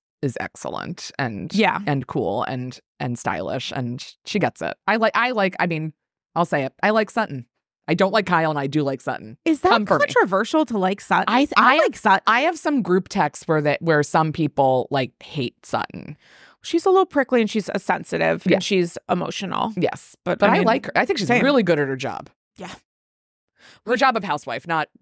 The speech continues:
Speaker 1: whatever her brand <laughs> is.
Speaker 2: Well, maybe good at that too.
Speaker 1: I, I mean, she might. I just don't know. I can
Speaker 2: Yeah,
Speaker 1: only
Speaker 2: yeah, yeah.
Speaker 1: speak to.
Speaker 2: Yeah.
Speaker 1: She's
Speaker 2: We
Speaker 1: very good at
Speaker 2: haven't been
Speaker 1: being
Speaker 2: to her store, but we've seen,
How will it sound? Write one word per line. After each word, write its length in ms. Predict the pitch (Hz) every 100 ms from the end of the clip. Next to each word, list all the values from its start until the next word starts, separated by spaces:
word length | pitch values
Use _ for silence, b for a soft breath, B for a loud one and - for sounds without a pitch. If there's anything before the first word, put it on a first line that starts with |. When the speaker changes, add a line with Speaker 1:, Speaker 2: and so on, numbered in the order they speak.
| _
Speaker 1:
whatever 420 | 160 156 139 131
her 120 | 131
brand 320 | - - - -
<laughs> 140 | - -
is. 80 | - -
Speaker 2:
Well, 140 | 440 453
maybe 200 | 453 415
good 140 | 320 370
at 100 | 370
that 180 | 349
too. 180 | - 392 539
Speaker 1:
I, 80 | 233
I 160 | 196 233
mean, 120 | 214
she 140 | 247
might. 160 | 220 202
I 80 | 190
just 140 | 175 165
don't 180 | 160
know. 120 | 143 117 -
I 100 | 160
can 100 | 196
Speaker 2:
Yeah, 60 |
Speaker 1:
only 180 | - 240
Speaker 2:
yeah, 60 | 220
yeah. 120 | 185
Speaker 1:
speak 100 | -
to. 320 | - 139 104 123
Speaker 2:
Yeah. 160 | 214
Speaker 1:
She's 220 | - 190 147
Speaker 2:
We 40 |
Speaker 1:
very 80 | 175
good 40 | -
at 40 |
Speaker 2:
haven't 200 | 254 269
been 140 | 240
Speaker 1:
being 140 | 233 226
Speaker 2:
to 60 |
her 60 | 208
store, 460 | - - - - 208
but 140 | 208 -
we've 200 | 214 208
seen, 600 | - 220 208 208 202